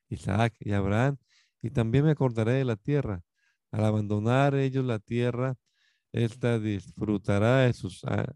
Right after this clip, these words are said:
sábados mientras permanezca deshabitada. Pero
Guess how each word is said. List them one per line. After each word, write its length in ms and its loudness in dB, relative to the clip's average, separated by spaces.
sábados 560 4
mientras 380 2
permanezca 640 0
deshabitada. 680 0
Pero 440 4